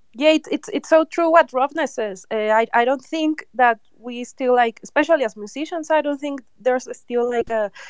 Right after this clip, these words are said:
platform, uh, that is, like, the biggest platform that all musicians are going there. I know that, for example, Quincy Jones is, is doing something and he's going to use Tezos,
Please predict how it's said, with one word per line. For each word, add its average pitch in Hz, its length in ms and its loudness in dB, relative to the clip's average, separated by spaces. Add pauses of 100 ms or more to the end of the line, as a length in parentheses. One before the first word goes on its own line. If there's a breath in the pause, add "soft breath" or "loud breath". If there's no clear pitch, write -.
(240 loud breath)
platform, 277 680 4 (320 soft breath)
uh, 214 460 -2
that 202 140 -2
is, 208 200 -6
like, 214 460 -4 (200)
the 208 260 2
biggest 220 520 -4
platform 214 500 -2
that 180 220 -2 (300)
all 226 160 2
musicians 220 500 -6
are 185 140 0
going 226 340 4
there. 175 200 -2 (500 loud breath)
I 262 180 8
know 294 300 4
that, 302 180 2
for 240 120 -4
example, 269 360 -2
Quincy 269 380 -8
Jones 247 320 -4
is, 226 240 -6
is 214 180 -6
doing 226 220 4
something 226 420 4
and 208 140 0
he's 233 160 -6
going 233 180 2
to 220 100 -14
use 220 180 -14
Tezos, 311 580 2